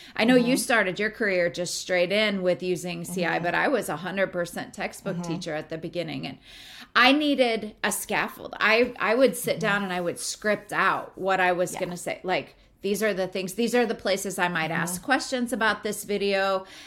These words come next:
Speaker 1: And I used that as my crutch until I
Speaker 2: Mm-hmm.
Speaker 1: felt more confident, uh, with what I
Speaker 2: Yeah.
Speaker 1: was able to do. So if it is that you're a little worried about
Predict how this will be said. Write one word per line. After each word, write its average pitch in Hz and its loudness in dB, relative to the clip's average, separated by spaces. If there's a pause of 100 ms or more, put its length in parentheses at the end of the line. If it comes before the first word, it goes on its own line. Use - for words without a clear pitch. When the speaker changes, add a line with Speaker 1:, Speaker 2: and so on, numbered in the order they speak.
(200)
Speaker 1:
And 220 2
I - 0
used 208 0
that 202 6
as 196 -2
my 185 -2
crutch 285 -8
until 202 -4
I 196 -2
Speaker 2:
Mm-hmm. 180 -6
Speaker 1:
felt 190 0
more 185 -4
confident, 135 -8 (140)
uh, 165 -6
with 180 -8
what 180 2
I - 4
Speaker 2:
Yeah. 120 2
Speaker 1:
was - -6
able 165 -4
to 190 -12
do. 180 -4
So 220 -4
if 254 0
it 311 2
is 254 0
that 226 0
you're 196 0
a 196 -2
little 196 0
worried 190 2
about 170 0